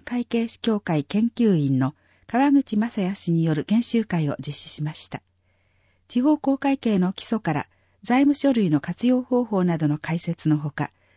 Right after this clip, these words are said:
新宿区のデータを当てはめた説明があり、公会計情報の活用方法について理解を深めることができました。政務活動費検討会を開催。地方自治法に基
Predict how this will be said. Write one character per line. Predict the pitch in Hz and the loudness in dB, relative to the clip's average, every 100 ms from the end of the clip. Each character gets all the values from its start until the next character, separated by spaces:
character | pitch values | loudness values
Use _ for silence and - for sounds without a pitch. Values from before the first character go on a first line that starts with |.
| _ _ | _ _
新 | - 285 | 4 6
宿 | 285 294 277 | 6 2 0
区 | 233 | 0
の | 214 | 0
デ | 190 226 | 2 0
ー | |
タ | 214 180 | 0 -2
を | 156 | -2
当 | 175 | -4
て | - | -2
は | 208 | 0
め | 180 | 0
た | 160 | -2
説 | 165 160 - | -6 -4 0
明 | 175 170 | 2 2
が | 160 - | 0 -2
あ | 160 | -4
り、 | 131 - _ _ _ | -4 -8 _ _ _
公 | - 269 | -2 0
会 | 294 269 | 2 0
計 | 269 254 | 0 0
情 | 254 254 | 2 0
報 | 220 190 | 0 0
の | 180 | 0
活 | 180 180 233 | -4 -2 2
用 | 233 233 | 2 0
方 | 220 214 | -2 -2
法 | 190 165 | 0 0
に | 151 | -2
つ | - 160 | -4 -6
い | |
て | 143 156 - | -2 -4 -2
理 | 214 | -4
解 | - 233 196 | 0 0 2
を | 165 | 0
深 | 175 196 | -2 0
め | 208 214 | 2 2
る | 190 | -2
こ | 165 | -2
と | 185 | -2
が | 175 | -2
で | 139 | -4
き | - | -8
ま | 135 170 | -8 -6
し | - | -8
た。 | - - _ _ _ _ _ _ _ _ _ _ _ _ _ _ _ _ _ | -10 -14 _ _ _ _ _ _ _ _ _ _ _ _ _ _ _ _ _
政 | - 277 294 | 2 6 8
務 | 285 | 6
活 | - 269 254 | 4 -2 2
動 | 254 226 | 2 2
費 | 208 - | -2 -2
検 | 214 202 | -2 0
討 | - 196 | 0 0
会 | - 151 131 | 0 -2 -2
を | 127 - _ | -6 -10 _
開 | - 160 | -6 -6
催。 | - 147 131 - _ _ _ _ _ _ _ _ _ _ _ _ | -4 -6 -6 -10 _ _ _ _ _ _ _ _ _ _ _ _
地 | - | -4
方 | 240 302 | 2 2
自 | 262 | 2
治 | - | -2
法 | 220 247 | 2 4
に | |
基 | 233 | 4